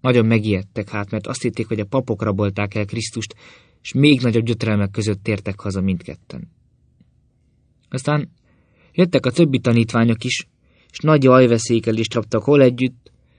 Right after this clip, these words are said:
hogy könnyebben meghallja őket a seregek ura, hol pedig egyik a másik után. Lelkük elalélt, hiszen ők azt remélték, hogy a mester megváltja Izraelt,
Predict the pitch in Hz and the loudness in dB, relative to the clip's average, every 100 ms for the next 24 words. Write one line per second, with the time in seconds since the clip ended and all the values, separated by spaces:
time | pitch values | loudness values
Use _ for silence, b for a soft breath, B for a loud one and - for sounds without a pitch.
0 | _ _ _ _ _ _ - 117 - 131 | _ _ _ _ _ _ -2 -2 0 2
1 | 127 117 120 120 110 117 110 113 113 104 | 4 4 2 2 0 0 2 2 -2 -4
2 | 104 120 117 113 113 127 123 120 - _ | -4 0 2 2 0 0 -2 -2 -6 _
3 | _ _ _ 123 117 110 110 113 120 110 | _ _ _ 4 4 4 0 2 0 0
4 | 107 101 92 95 101 101 101 90 175 - | -2 -2 -2 -4 -8 -10 -10 -10 -8 -10
5 | - _ _ _ _ _ _ _ _ _ | -14 _ _ _ _ _ _ _ _ _
6 | _ _ _ 131 131 123 117 - 117 110 | _ _ _ 2 2 2 -6 -6 -2 2
7 | 107 110 110 110 - B B 131 131 123 | 2 2 0 -6 -18 B B -6 -2 -2
8 | 117 139 131 - 135 120 117 - 120 113 | -2 -4 -4 -6 -2 0 0 -2 -4 -2
9 | 113 131 - 123 135 120 113 101 - 127 | -2 -2 0 0 0 0 -2 0 -2 -2
10 | 107 101 95 98 - | 0 0 0 -4 -8